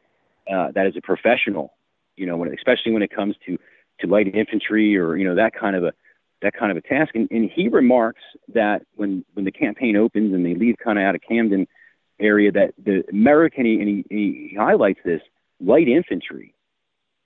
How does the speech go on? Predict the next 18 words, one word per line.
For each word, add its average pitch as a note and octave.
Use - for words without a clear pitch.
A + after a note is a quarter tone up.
Uh, F#2
well, A2
we D3
didn't A3+
really D3
have, G#2
the F#2
Americans C#3+
didn't C#3
have C#3+
an A2
official A2
light A2
infantry -
organization G2
at -
that D2
time. B1+